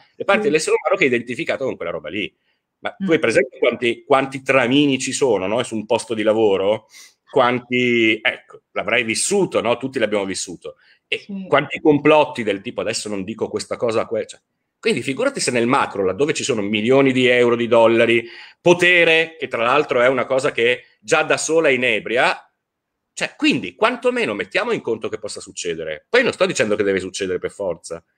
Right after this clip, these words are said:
Speaker 1: ma è ridicolo pensare che sia, eh, una mia fantasia o una tua fantasia, Elisa, perché, cioè,
Speaker 2: Sì.
Speaker 1: tu pensa soltanto alle guerre mondiali o tutta una serie di cose, le, gli stati che si alleavano per attaccarne degli altri.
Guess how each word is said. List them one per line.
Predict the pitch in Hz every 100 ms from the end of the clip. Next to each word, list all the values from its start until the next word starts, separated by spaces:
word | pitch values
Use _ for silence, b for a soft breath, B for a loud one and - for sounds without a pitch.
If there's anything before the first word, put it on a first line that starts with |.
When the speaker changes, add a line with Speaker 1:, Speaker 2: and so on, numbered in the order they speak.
| _ _ _ _
Speaker 1:
ma | 123 123 - _
è | - 139
ridicolo | 180 175 156 190 240
pensare | 131 110 - 98 175
che | 143
sia, | - 92 101 135 151 b b b _
eh, | 117 101
una | 120 117
mia | 117
fantasia | 147 104 92 87 131 202
o | 110
una | 98 95
tua | 180
fantasia, | 185 90 98 90 92 87
Elisa, | 87 85 85
perché, | 85 - 87 - _ _ _ _
cioè, | - 90
Speaker 2:
Sì. | 165 - _ _ _ _ _ _
Speaker 1:
tu | -
pensa | 120 156 196 202
soltanto | 143 110 107
alle | 107
guerre | 98 101 101
mondiali | 95 95 147 202
o | 160
tutta | -
una | 110
serie | 101 98
di | 98
cose, | 110 95 92 87
le, | 101
gli | 113 120
stati | - 139 139
che | 127
si | 131
alleavano | 120 120 113 117 113
per | 113
attaccarne | 110 - 107 104 101
degli | 98 95
altri. | 107 95 82 - 78